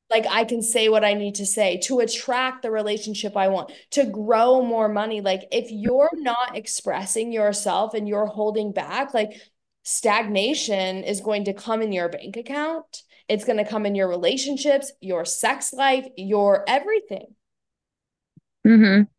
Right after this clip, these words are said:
Speaker 1: And so for you, I, I, I would work on getting out of your story around money. And, and by
Speaker 2: Mm-hmm.
Speaker 1: that,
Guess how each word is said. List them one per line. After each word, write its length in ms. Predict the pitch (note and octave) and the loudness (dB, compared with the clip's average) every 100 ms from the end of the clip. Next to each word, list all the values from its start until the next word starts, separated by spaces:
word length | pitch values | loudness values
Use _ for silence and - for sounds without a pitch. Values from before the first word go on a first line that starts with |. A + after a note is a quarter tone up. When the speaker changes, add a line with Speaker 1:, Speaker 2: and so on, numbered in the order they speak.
| _ _ _ _ - - C4+ | _ _ _ _ -20 -18 -4
Speaker 1:
And 140 | D4 D4+ | -4 0
so 200 | E4+ C4+ | -2 -2
for 100 | E4+ | -4
you, 220 | D#4+ D4 | -2 0
I, 300 | D#4 - C4 C4 | -2 -2 -4 -6
I, 400 | - B3 C#4 D#4 E4 - | -4 0 2 0 -2 -6
I 180 | A#3+ B3+ | -2 -2
would 420 | B3 A#3 A#3 B3 | -2 -4 -2 -2
work 400 | A3+ A#3+ C#4+ C4+ | -2 0 0 -4
on 440 | A3+ A3+ A3 G#3+ G#3 | -4 -2 -2 -4 -2
getting 400 | A#3+ B3+ C4+ - | 0 0 -4 -4
out 220 | A3+ A3+ | -2 -2
of 140 | A#3 | -4
your 160 | A3 G#3+ | -4 -4
story 560 | G#3+ - G#3 G#3+ A3+ | -4 -4 -2 -2 -2
around 500 | A#3 A3 G#3 G3+ G3+ | -2 -2 -2 -2 -4
money. 560 | G3+ G3 A3+ C4+ D4+ - - - _ - | -2 -2 -2 -4 -4 -6 -16 -20 _ -2
And, 280 | B3 A#3+ - | -2 0 0
and 160 | A#3+ | 6
by 140 | G#3+ A3 | 10 10
Speaker 2:
Mm-hmm. 100 | G#3+ | 10
Speaker 1:
that, 180 | C4 | 8